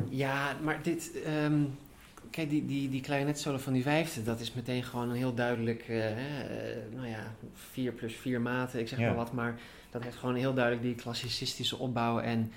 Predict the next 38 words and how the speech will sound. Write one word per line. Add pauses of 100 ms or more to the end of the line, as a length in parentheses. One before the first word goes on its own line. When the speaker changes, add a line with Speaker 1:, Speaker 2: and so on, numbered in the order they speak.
(280)
Speaker 1:
en
hier
denk
je
meteen
van,
oh,
eh, (1200)
ik,
ik
loop
even
een
bospaadje
in
en
ik
draai
me
om
en
ik
ben
eigenlijk
al
verdwaald
en,
eh,
hoe
moet
ik
nu
aflopen?
Speaker 2:
Ja. (920)
Ja,
het
is
muziek,